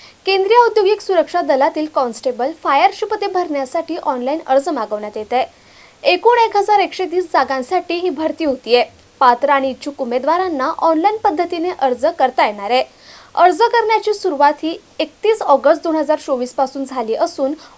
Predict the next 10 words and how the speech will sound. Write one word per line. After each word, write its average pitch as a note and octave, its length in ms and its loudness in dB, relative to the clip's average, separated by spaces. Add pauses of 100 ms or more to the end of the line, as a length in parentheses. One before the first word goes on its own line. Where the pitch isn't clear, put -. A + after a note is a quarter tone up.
ऑनलाइन E4+ 380 4
अर्जाची D#4 520 0
शेवटची B3+ 480 -2
तारीख D4+ 360 0 (160)
तीस G#4+ 140 0
सप्टेंबर F4+ 520 0
दोन D#4 200 -4
हजार D4 220 -2 (100)
चोवीस D#4 280 -6
आहे. A3+ 260 0